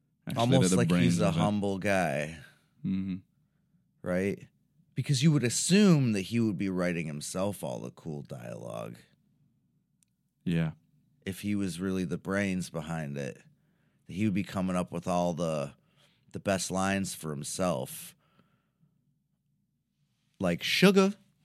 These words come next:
Speaker 1: "Sugar."
Speaker 2: <laughs> "Sugar, Stanley locked himself out of his house. Would it be okay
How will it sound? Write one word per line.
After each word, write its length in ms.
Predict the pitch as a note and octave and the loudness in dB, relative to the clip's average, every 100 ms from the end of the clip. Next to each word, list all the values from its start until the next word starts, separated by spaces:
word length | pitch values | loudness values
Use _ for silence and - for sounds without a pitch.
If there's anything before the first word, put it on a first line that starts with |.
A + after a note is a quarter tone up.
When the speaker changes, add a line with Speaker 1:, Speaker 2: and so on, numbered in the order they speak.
| _ _ - | _ _ -20
Speaker 1:
"Sugar." 560 | - - A#2+ C#3 C#3+ C#3 _ _ _ - _ _ _ | -8 -2 4 4 4 0 _ _ _ -20 _ _ _
Speaker 2:
<laughs> 920 | - _ - - _ - - - - - | -20 _ -20 -20 _ -20 -20 -20 -20 -2
"Sugar, 440 | - A#3 G3 A3 - _ - | 4 6 8 6 0 _ -8
Stanley 600 | - - A#3+ C#4 C4+ B3 | -6 6 8 8 8 8
locked 360 | G3 F3 - | 10 8 6
himself 540 | F3+ E3 - F3 D#3+ F3 | 6 6 8 8 8 8
out 200 | E3 D#3+ | 8 8
of 100 | D3 | 4
his 160 | C#3+ D4 G#3+ | 2 2 6
house. 640 | G#3 B3 A2+ A2+ D#3 - - - - - - - | 8 8 6 2 0 -4 -8 -20 -20 -20 -20 -2
Would 160 | F#3 G#3+ | 6 8
it 160 | B3+ - | 8 8
be 180 | C#4 | 10
okay 800 | C4+ A#3 G3 - A3+ G3+ G#3 A#3 | 12 10 8 6 8 10 8 6